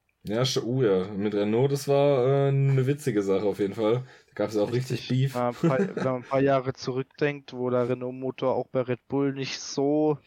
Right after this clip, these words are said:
Speaker 2: zuverlässig
Speaker 1: Boah,
Speaker 2: war.
Speaker 1: da gab's ja so Stress in der Vergangenheit, das war ja unglaublich.
Speaker 2: Ja. Aber man muss sagen, Renault hat sich da auch verbessert. Ich finde auch generell, mom-, also mittlerweile gibt's sehr wenig Motorausfälle, ne?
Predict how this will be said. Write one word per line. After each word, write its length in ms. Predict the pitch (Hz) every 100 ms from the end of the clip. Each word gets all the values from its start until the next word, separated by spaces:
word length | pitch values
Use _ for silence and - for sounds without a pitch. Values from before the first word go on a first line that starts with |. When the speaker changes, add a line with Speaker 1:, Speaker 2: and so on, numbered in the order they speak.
| -
Speaker 2:
zuverlässig 500 | 147 - 143 143 101
Speaker 1:
Boah, 220 | 101 98
Speaker 2:
war. 60 | 147
Speaker 1:
da 40 |
gab's 320 | - 107 -
ja 140 | 110 95
so 360 | - - 117
Stress 400 | 117 - 117 123
in 60 | 110
der 100 | 95
Vergangenheit, 500 | 101 95 95 95 92
das 120 | -
war 80 | 92
ja 80 | 85
unglaublich. 800 | 98 98 95 90 92 90 - _ _ _ -
Speaker 2:
Ja. 200 | 113 113 - _ _ -
Aber 160 | 120 147
man 100 | 180
muss 120 | 175
sagen, 240 | 170 175 170
Renault 340 | 156 156 156
hat 80 | 165
sich 120 | 160
da 120 | - 113
auch 160 | 147
verbessert. 600 | - 135 123 120 - 117
Ich 120 | 127 -
finde 200 | 180 170
auch 120 | -
generell, 540 | 165 147 127 175 214 196
mom-, 240 | 160 151
also 380 | - 139 135 120
mittlerweile 800 | 147 143 143 123 123 135 147 160 - - - _ _ _
gibt's 320 | - - - -
sehr 520 | - - 160 170 156
wenig 320 | 170 185 151
Motorausfälle, 880 | 139 127 - 113 107 104 - 101 95
ne? 200 | 101 135